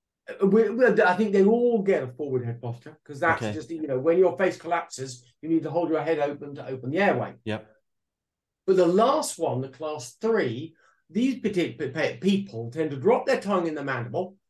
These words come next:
Speaker 1: and hold the mandible forward. And that's a really good way of coping with this situation. But it means depending on how you respond, you are gonna get a different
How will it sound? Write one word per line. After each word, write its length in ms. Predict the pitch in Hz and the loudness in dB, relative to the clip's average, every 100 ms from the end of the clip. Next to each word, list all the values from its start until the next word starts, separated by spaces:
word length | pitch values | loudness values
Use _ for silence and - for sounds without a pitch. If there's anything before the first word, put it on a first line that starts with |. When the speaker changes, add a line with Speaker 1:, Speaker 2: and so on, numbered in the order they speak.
| - | -4
Speaker 1:
and 140 | 165 | 2
hold 200 | 185 185 | 4 4
the 60 | 170 | 4
mandible 320 | 156 151 156 | 2 0 -4
forward. 400 | 214 143 120 - _ _ _ _ _ _ _ _ _ _ _ 170 | 0 0 0 -8 _ _ _ _ _ _ _ _ _ _ _ 2
And 140 | 196 | 4
that's 220 | 226 220 | 4 2
a 80 | 202 | -4
really 540 | 170 196 262 285 285 202 | -4 -2 0 0 -2 -2
good 220 | 240 170 | -2 -2
way 400 | 214 180 127 - | -2 -2 -4 -8
of 200 | - _ | -12 _
coping 580 | - 220 202 - 156 147 | -8 -4 -4 -4 -10 -8
with 160 | 147 | -10
this 180 | 135 160 | -6 -6
situation. 680 | 185 - 190 202 196 - - _ _ _ - | -6 -8 0 2 0 -8 -16 _ _ _ 0
But 120 | 202 | 2
it 80 | 196 | 4
means 440 | 214 202 - - _ - | 4 2 0 -10 _ -2
depending 640 | 196 160 233 269 330 330 | -2 2 2 2 0 -2
on 160 | 339 | -2
how 680 | 262 - 208 233 226 208 165 | -2 -4 -2 0 2 2 2
you 320 | 156 170 165 143 | -2 -6 -8 -6
respond, 1080 | 151 - - - - 240 156 120 135 220 - _ _ _ _ _ _ - | -6 -2 -2 -2 4 6 6 0 -4 -4 -6 _ _ _ _ _ _ 0
you 200 | 208 220 | 4 6
are 40 | |
gonna 180 | 214 208 | 6 6
get 280 | 196 190 - | 4 2 0
a 60 | 135 | -4
different 600 | 214 277 - 240 190 | 0 -2 -2 -4 -4